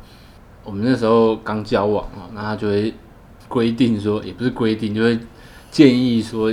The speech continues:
要不要每一个月都给对方写一张卡片，就是庆贺每个月交往日这样。我一开始也觉得，嗯，OK 吧。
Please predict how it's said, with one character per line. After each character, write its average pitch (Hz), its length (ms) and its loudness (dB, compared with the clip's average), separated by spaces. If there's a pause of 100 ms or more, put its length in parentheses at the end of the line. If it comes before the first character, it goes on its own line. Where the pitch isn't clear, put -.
要 127 120 -4
不 107 80 -2
要 107 140 0
每 92 140 -6
一 95 120 -10
个 98 80 -6
月 101 220 -2
都 98 340 -6
给 101 140 -10
对 101 220 -4
方 98 260 -4
写 - 220 -12
一 95 80 -12
张 - 180 -12
卡 - 160 -14 (100)
片， 95 140 -10 (500)
就 123 140 0
是 107 480 -4 (460)
庆 127 300 0
贺 120 200 0
每 95 220 -10
个 95 140 -8
月 120 160 0
交 110 260 -6
往 107 300 -6
日 104 180 -12 (120)
这 95 80 -16
样。 - 80 -18 (840)
我 117 60 -2
一 135 60 2
开 131 220 4
始 110 100 -6
也 90 80 -4
觉 92 140 -8
得， 104 80 -8
嗯， 143 500 -4
OK 139 300 -2
吧。 82 280 -6